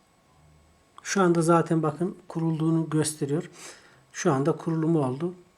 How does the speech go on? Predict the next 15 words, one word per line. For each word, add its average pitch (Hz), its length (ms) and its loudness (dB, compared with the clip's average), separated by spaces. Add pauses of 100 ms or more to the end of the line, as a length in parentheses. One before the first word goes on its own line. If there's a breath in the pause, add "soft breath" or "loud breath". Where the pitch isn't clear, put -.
(220)
Geriye 175 640 6
çıkıyoruz 131 480 0
arkadaşlar. 120 540 -4
Şu 170 240 4
anda 160 280 4
bağlantı 160 500 4
kuruldu. 151 480 -2
Bakın 151 300 -2
gözüküyor. 143 540 -2 (4000 soft breath)
Evet, 139 240 0
şu - 240 4
anda 165 360 4
tamam 185 320 6
arkadaşlar. 139 720 -4 (1080 soft breath)
Bakın 165 400 -2